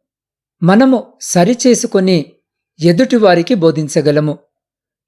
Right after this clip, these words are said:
ఈరోజు అనేక మంది క్రైస్తవ సోదరులు వారి లోపాలను సరిచేసుకోని వారిగా ఉన్నారంటే,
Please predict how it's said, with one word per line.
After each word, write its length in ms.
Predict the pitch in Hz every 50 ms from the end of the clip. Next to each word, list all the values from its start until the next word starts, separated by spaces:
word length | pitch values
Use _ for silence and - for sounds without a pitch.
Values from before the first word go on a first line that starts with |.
| -
ఈరోజు 680 | 180 185 202 185 185 202 233 202 180 214 208 185 - - _ -
అనేక 380 | 151 156 165 190 226 233 - 240
మంది 260 | 208 190 180 170 165
క్రైస్తవ 640 | 165 - - 160 185 214 - - - 214 196 180 165 - - _ _ -
సోదరులు 640 | - - - 165 151 147 165 156 160 160 185 247 370 - - _ _ _ _ _ _ _ _ _ _ -
వారి 240 | 165 190 202 208 208
లోపాలను 760 | 185 170 175 220 226 233 247 226 208 196 190 190 185 175 - - _ _ _ _ _ _ -
సరిచేసుకోని 920 | - - 170 156 160 156 - 214 240 277 262 - 277 - 240 226 220 214
వారిగా 600 | 208 190 180 180 180 180 165 180 175 160 - - -
ఉన్నారంటే, 880 | 139 135 143 160 160 165 165 160 160 160 160 208 269 - - - _